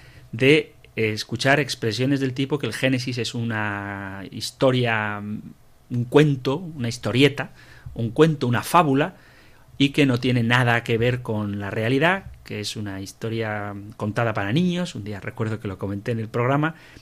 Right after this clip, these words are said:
y yo creo que hay que tomarse muy en serio un escrito tan antiguo como este del Génesis, y no se puede desechar simplemente diciendo que es un cuento,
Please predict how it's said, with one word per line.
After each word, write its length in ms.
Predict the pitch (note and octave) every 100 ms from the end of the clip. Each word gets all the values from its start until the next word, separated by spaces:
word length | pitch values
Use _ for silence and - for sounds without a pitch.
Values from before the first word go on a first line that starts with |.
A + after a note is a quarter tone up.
| _
y 260 | D3 E3 - _
yo 180 | A2 G#2
creo 140 | A#2 A2+
que 60 |
hay 60 | F#2+
que 120 | A2+
tomarse 380 | A2+ G2+ - A2+
muy 340 | A#2 B2+ B2
en 120 | A2+
serio 480 | A2+ C3 C3+ B2 F3 - - -
un 220 | - A2+ A2
escrito 460 | - B2+ B2+ A#2+
tan 260 | - B2 C3
antiguo 580 | B2+ B2 C#3 B2 C#3+ - - - _ _
como 380 | G#2 G#2 C3+ -
este 280 | G#2+ - B2
del 140 | G#2
Génesis, 440 | - D3+ E3+ G#2+ G2
y 60 |
no 100 | G#2
se 100 | A2+
puede 340 | A#2 A#2 A#2 -
desechar 680 | A2 A2 - A2 C3+ C#3 C#3+
simplemente 500 | - A#2 A2+ A#2 C3
diciendo 400 | A#2+ A#2 A#2 B2+
que 80 | A2+
es 120 | G#2+
un 220 | A#2 G#2+
cuento, 400 | G#2 C#3 C#3 -